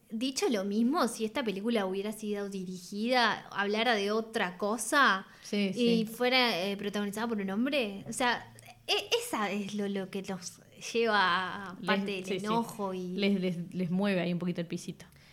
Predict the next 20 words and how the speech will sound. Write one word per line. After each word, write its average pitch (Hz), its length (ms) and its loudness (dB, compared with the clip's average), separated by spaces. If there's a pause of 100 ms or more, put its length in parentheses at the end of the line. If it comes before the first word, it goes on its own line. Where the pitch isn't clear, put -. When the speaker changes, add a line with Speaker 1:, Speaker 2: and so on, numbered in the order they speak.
(340)
Speaker 1:
Sí, 196 240 -6
claro. 175 360 -6 (1200)
Speaker 2:
Completamente. 185 800 -2
Bueno, 240 320 6
comentando 285 920 8
de 240 160 8
nuevo 269 200 8
con 214 120 6
el 190 80 4
tema 226 240 6
del 202 300 8
test 208 160 4
de 214 100 8
Bechdel, 262 540 6
Promising 220 380 2
Young 196 100 4
Woman 208 280 4
sí 208 200 2
lo 139 160 -2
pasa. 240 380 -2